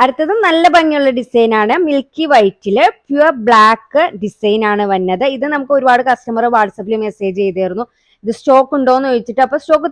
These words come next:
തീർന്നിരിക്കായിരുന്നു. ഇപ്പൊ നമുക്കത് റീസ്റ്റോക്ക് വന്നിട്ടുണ്ട്. അപ്പൊ ആരൊക്കെയാണ് മെസ്സേജ് ചെയ്താൽ അവര് പെട്ടെന്ന് തന്നെ ഓർഡർ തരാം. അമേരിക്കൻ ക്രൈപ്പിന്റെ അടിപൊളി ഒരു ഡിസൈൻ ആണ്.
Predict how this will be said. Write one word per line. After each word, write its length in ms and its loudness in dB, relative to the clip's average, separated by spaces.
തീർന്നിരിക്കായിരുന്നു. 600 0
ഇപ്പൊ 140 -2
നമുക്കത് 340 0
റീസ്റ്റോക്ക് 380 -4
വന്നിട്ടുണ്ട്. 480 -2
അപ്പൊ 180 -2
ആരൊക്കെയാണ് 500 -4
മെസ്സേജ് 440 -4
ചെയ്താൽ 280 0
അവര് 200 -6
പെട്ടെന്ന് 460 -8
തന്നെ 160 -6
ഓർഡർ 380 -6
തരാം. 340 -2
അമേരിക്കൻ 380 -2
ക്രൈപ്പിന്റെ 360 -2
അടിപൊളി 420 -2
ഒരു 140 4
ഡിസൈൻ 480 -6
ആണ്. 180 -2